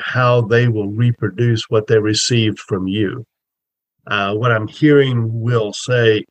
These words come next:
is some of the most effective people in the country he was in for a decade learned how to love downstream and invest in people downstream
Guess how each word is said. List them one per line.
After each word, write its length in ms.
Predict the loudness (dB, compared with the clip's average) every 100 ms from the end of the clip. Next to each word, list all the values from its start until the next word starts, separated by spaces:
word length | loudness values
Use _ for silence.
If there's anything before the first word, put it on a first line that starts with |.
| _
is 400 | -12 -10 -12 -16 _ _ _ _ -20 -12
some 240 | 2 4
of 80 | 4
the 60 |
most 360 | 2 2 0 -2
effective 560 | -6 -2 -2 -2 -6 -4
people 360 | -2 -2 -4
in 100 | -6
the 100 | -10
country 440 | -6 -4 -4 -2 -4
he 140 | -2
was 200 | -4 -2
in 160 | -2 -4
for 140 | -6
a 120 | -10
decade 600 | -2 0 0 -2 -6 -8 -14 -20 _ -20 _
learned 460 | -6 0 4 4 2
how 220 | -2 -2
to 100 | 0
love 560 | -2 0 2 2 0 0
downstream 960 | 0 0 0 -4 -4 0 0 -2 -6 -12 _ _ _ -4
and 180 | 0 4
invest 640 | 2 2 0 0 -2 -2
in 200 | -2 -2
people 360 | -2 -2 0 -2
downstream 1040 | 2 0 0 -4 -8 0 2 4 0 -6